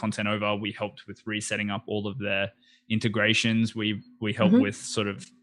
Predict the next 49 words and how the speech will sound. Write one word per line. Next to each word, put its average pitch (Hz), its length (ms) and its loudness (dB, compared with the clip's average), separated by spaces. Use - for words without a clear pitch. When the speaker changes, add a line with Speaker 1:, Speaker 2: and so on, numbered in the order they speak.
Speaker 1:
adding 110 320 6
the 104 40 2
members 107 460 4
and 101 260 -2
migrating 104 480 0
them 104 220 2
over 104 260 0
as 101 160 -4
well, 104 420 0
setting 107 280 4
up 95 120 -2
all 104 140 4
your, 98 280 0
the 104 80 -4
custom - 360 0
domains 110 580 4
and 95 260 -6
course - 400 2
covers 110 400 2
and 98 100 0
design 104 400 0
and 107 100 0
whatnot. 107 380 -2
So, 101 160 -4
like, - 160 -2
we 139 120 12
did 160 120 10
a - 20 10
Speaker 2:
Nice. 110 120 4
Speaker 1:
full 117 440 0
out, 101 240 -4
like, 101 380 -8
service 107 420 2
that - 180 -4
should 117 180 0
have 104 120 0
cost, - 320 -2
like, 98 180 -8
thousands 104 480 0
of 95 80 -8
dollars 104 480 -2
for 120 140 -6
free 110 480 8
to - 60 2
Speaker 2:
Wow. - 40 6
Speaker 1:
get 117 140 8
those 110 180 2
people 104 240 0
on, 101 160 -2